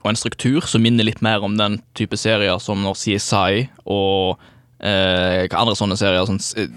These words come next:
eh, se-, ikke s-, pros-, ikke procedural, men serial, tror jeg. Jo, procedural, tror jeg. Nei, jeg husker ikke hvem av de to det er. En av de. Eh, der, der det i alle fall betyr at, eh, de,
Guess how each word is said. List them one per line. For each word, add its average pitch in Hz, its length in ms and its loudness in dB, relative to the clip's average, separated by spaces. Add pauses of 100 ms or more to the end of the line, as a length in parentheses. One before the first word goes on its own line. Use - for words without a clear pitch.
(240)
eh, 71 260 -6 (300)
se-, - 380 0 (100)
ikke 113 160 -4
s-, - 240 -4 (240)
pros-, - 300 -4
ikke - 200 -2
procedural, 101 680 0
men 92 160 -2
serial, 98 640 0
tror - 120 -6
jeg. 104 60 0
Jo, 175 80 2
procedural, 107 680 0 (120)
tror 107 160 0
jeg. - 40 -8 (360)
Nei, 170 120 0 (200)
jeg 123 120 0
husker 151 180 0
ikke - 160 -2
hvem 117 80 0
av 110 80 2
de 110 80 2
to 117 140 -6
det 104 80 0
er. 117 60 -4 (280)
En 131 80 6
av 104 80 2
de. 95 60 2 (480)
Eh, 107 360 4
der, 117 300 2 (140)
der 107 560 2
det 90 140 -6
i 90 40 2
alle 110 180 0
fall 104 140 -2
betyr 104 340 -4
at, - 300 -6
eh, 98 380 0 (440)
de, 98 560 -2